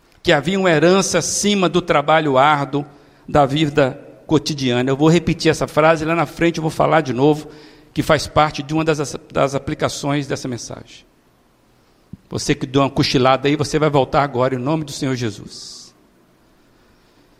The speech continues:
Deus desejava comunicar ao povo que havia uma herança maior do que o trabalho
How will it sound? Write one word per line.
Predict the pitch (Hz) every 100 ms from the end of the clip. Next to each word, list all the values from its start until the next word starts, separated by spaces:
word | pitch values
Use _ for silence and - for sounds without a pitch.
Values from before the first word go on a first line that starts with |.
| _ - _ _ _ _ _ _ _ _ _ _ _ _ _ _ _ -
Deus | 120 170 190 214
desejava | 202 185 180 143 170 175 175
comunicar | 180 175 165 135 160
ao | 170
povo | 160 127 117 113 107 - - _ _
que | - 139
havia | 139 123 151 160
uma | 160 160 160
herança | 160 147 151 180 196 - - - 127 104 - - - _ -
maior | 120 139 151 127 127 120 107 - - - _ _ _ _ _
do | 127 135
que | 135 139 139 139 135 - - - _ _ _ _ _ -
o | 131
trabalho | - 139 117 127 131 135 131 131 131